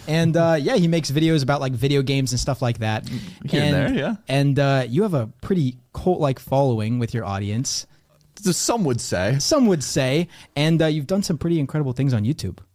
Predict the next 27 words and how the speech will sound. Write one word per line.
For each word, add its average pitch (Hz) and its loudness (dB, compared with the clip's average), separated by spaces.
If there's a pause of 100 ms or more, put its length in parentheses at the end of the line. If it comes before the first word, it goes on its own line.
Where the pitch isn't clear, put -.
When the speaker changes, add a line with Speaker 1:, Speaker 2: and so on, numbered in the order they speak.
(100)
Speaker 2:
Well, 147 0
thank 254 -4
you. 90 -4
I 92 0
appreciate 120 -4
Speaker 1:
Of 156 0
Speaker 2:
that. - -8
Speaker 1:
course. 247 -2
And 156 0
we 233 4
wanna 277 2
go 160 2
into 156 0 (180)
how - -6
you 277 2
built 151 -4 (160)
this 123 -2
business 104 -4
and 117 0
this 113 -4
following. 104 -4 (360)
And, 113 0
uh, 110 -2 (560)
yeah, 202 -2
'cause 107 -6
we're 131 -4
interested. 120 -4